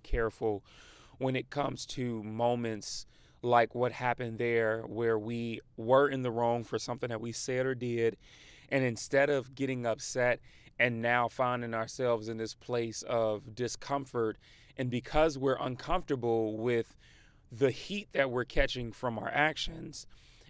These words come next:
and instead of blaming it on somebody else or getting mad at the next person because they were the ones calling us out and keeping us accountable, we've gotta be able to take that L. We've gotta be able to take that moment and,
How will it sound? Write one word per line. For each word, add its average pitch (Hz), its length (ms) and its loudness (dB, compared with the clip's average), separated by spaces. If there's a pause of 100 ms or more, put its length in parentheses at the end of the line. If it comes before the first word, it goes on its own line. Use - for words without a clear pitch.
and 127 180 -2
instead 131 360 4
of 117 140 2
blaming 135 400 0
it 123 60 0
on 117 120 0
somebody 113 300 2
else 113 120 0
or 127 60 -2
getting 123 360 0
mad 131 300 8
at 113 120 4
the 110 80 0
next 110 280 -4
person 117 440 0
because 113 480 -2
they 120 140 2
were 120 140 -2
the 113 100 0
ones 113 500 -4 (560)
calling 139 360 6
us 117 160 0
out 127 180 6
and 113 100 -4
keeping 131 300 -4
us 120 160 2
accountable, 113 640 2 (480)
we've 135 160 0
gotta 160 200 4
be 151 180 0
able 127 300 2
to 113 640 -6 (160)
take - 360 2
that 117 240 4
L. 107 400 2
We've 117 240 -4
gotta 131 200 6
be 131 120 -2
able 120 180 0
to 110 80 -2
take 123 280 -6
that 117 180 2
moment 117 460 -2
and, 120 280 -6